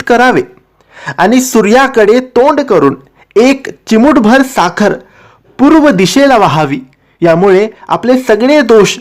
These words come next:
दूर होतात आणि साखर वाहिल्याने अन्नदान होते, यामुळे आपली प्रकृती चांगली राहते. रोज न चुकता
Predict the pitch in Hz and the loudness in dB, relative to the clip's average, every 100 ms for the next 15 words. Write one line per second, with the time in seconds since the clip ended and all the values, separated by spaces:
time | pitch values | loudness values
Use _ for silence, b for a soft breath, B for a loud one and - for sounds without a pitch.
0 | - 131 143 247 247 170 151 135 - B | -12 -4 0 0 0 -2 0 -4 -4 B
1 | B 151 196 220 - 156 - 247 240 220 | B -2 -2 -2 -6 -6 -2 0 2 2
2 | 233 262 220 - - _ B - 196 220 | 2 2 0 -2 -8 _ B -2 0 2
3 | 196 214 262 220 214 190 - B B 202 | 2 2 2 0 0 -2 -6 B B 0
4 | 233 277 247 220 247 254 208 - 262 262 | 2 2 0 0 -6 -4 -6 -4 -6 -4
5 | 240 262 - 156 160 190 220 190 208 185 | -4 -4 -4 -2 0 0 0 0 -2 -4
6 | - B B - 226 269 302 190 B - | -6 B B 0 2 4 2 -2 B -4
7 | 165 247 294 277 254 - | 0 0 -2 -4 -4 -4